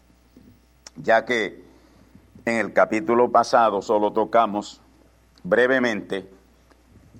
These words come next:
ese pasaje. No pudimos abundar grandemente sobre ello, pero en este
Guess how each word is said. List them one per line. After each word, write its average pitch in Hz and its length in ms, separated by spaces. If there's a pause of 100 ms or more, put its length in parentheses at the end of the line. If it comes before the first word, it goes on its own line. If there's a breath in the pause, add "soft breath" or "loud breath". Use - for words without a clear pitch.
(420)
ese 101 220
pasaje. 113 500 (680)
No 101 580 (880)
pudimos 107 460
abundar 104 640 (420)
grandemente 107 800
sobre 113 380
ello, 95 240
pero 92 160
en 95 120
este 110 520